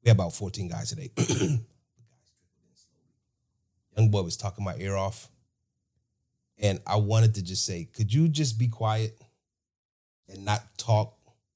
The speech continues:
yet? I need to get warmed up." When we used to get up, like, around the same time, it was a pleasure to wake up and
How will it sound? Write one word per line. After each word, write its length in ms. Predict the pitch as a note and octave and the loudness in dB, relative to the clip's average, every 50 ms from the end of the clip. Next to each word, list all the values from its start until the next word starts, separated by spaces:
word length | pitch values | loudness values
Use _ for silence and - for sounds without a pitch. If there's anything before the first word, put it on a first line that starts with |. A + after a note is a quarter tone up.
| _ _ _ _ _ _ _ _ _ _ _ _ _ _ _ _ _ F#2 | _ _ _ _ _ _ _ _ _ _ _ _ _ _ _ _ _ _
yet? 400 | G2 A2 A2 A2+ A2 - - - - - - _ _ _ _ - | 2 4 4 4 4 0 -6 -8 -8 -14 -20 _ _ _ _ -2
I 60 | - D3 | 2 4
need 160 | E3+ F3+ E3 | 4 4 4
to 60 | E3 | 2
get 180 | C#3 B2+ G#2+ F2+ | 2 2 0 0
warmed 400 | F2+ F#2+ G#2+ G#2+ G2+ F#2+ F2 F2+ | 0 0 0 0 0 0 -2 -6
up." 240 | E2+ C2+ - - - _ _ _ _ _ _ _ _ _ _ _ _ _ _ _ _ _ _ _ _ _ _ _ _ _ _ _ _ _ _ _ _ _ _ _ _ _ _ _ _ _ _ _ _ _ _ _ _ _ _ _ G#2+ | -6 -8 -12 -18 -20 _ _ _ _ _ _ _ _ _ _ _ _ _ _ _ _ _ _ _ _ _ _ _ _ _ _ _ _ _ _ _ _ _ _ _ _ _ _ _ _ _ _ _ _ _ _ _ _ _ _ _ 4
When 200 | A#2+ C3+ C3+ C3 | 6 8 8 10
we 100 | D3+ F#3 | 8 6
used 200 | G3+ A3 - - | 6 4 0 0
to 80 | E3+ | 2
get 200 | C#3+ B2 C3 C3+ | 2 4 4 4
up, 160 | C#3+ C3+ A2+ - | 2 2 0 0
like, 200 | G#2+ G#2+ G#2+ - | 0 0 0 0
around 300 | G2+ G2+ G#2 G#2 G#2 G#2 | 0 0 0 0 0 0
the 60 | G#2 | 0
same 260 | - A2+ A2 A2 G#2+ | 2 4 4 4 6
time, 340 | A2 A#2+ G#2+ G#2+ A2 C3 B2+ - _ _ _ _ _ _ _ _ _ _ _ _ _ _ _ _ _ _ _ _ _ _ - | 6 4 4 4 4 0 -2 -4 _ _ _ _ _ _ _ _ _ _ _ _ _ _ _ _ _ _ _ _ _ _ 2
it 80 | - | 6
was 140 | A#2 A2+ G#2 | 6 8 8
a 60 | G#2+ | 6
pleasure 420 | G#2 - - A#2+ A#2 A2+ G2+ G#2 G2 | 2 0 2 2 4 4 2 0 -2
to 160 | - - A2 | -2 -2 -4
wake 260 | G2 G#2 G#2 G2 - | -2 -2 -2 -2 -4
up 140 | G2+ F2 - | -6 -6 -6
and 260 | F#2+ F#2 F2+ F2 - | -6 -8 -8 -10 -12